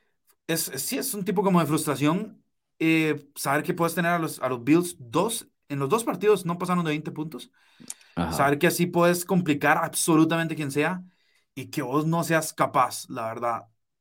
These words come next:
Speaker 1: de hacer un playbook suficientemente efectivo para al menos estar cerca. Porque, a ver, este, eh, digamos, eh, eh, y estoy a básicamente veintisiete, eh, hay un safety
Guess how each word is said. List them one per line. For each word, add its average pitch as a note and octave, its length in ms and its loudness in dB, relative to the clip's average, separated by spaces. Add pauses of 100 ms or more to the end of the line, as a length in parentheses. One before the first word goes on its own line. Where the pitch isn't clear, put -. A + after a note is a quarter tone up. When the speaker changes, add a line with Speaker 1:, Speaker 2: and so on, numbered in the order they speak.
Speaker 1:
de C3 180 -8
hacer C3 260 -4
un C#3 180 -2
playbook C3+ 380 2
suficientemente B2+ 1300 0 (240)
efectivo C3 580 -4 (1000)
para B2+ 180 2
al A#2+ 60 -2
menos D3 200 0
estar D3 240 0
cerca. C#3 460 -2 (380)
Porque, C#3 200 2
a F#3 40 10
ver, G3+ 100 10
este, D3 380 0
eh, - 20 -8
digamos, D#3 460 2
eh, B2+ 360 -2
eh, C3 180 -10
y C#3+ 100 -4
estoy D#3 280 0
a B2+ 300 4 (680)
básicamente C#3+ 680 0
veintisiete, F3+ 800 2 (840)
eh, B2+ 420 0
hay B2+ 140 2
un C#3 100 2
safety E3+ 540 2